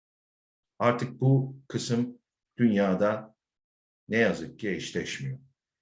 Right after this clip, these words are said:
Karşılık görmüyor çünkü bu insanlar, düşünen insanlar,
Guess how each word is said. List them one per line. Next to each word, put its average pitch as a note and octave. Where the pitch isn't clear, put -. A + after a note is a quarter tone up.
Karşılık A#2+
görmüyor F2
çünkü E2+
bu F#2
insanlar, F2+
düşünen F#2+
insanlar, F2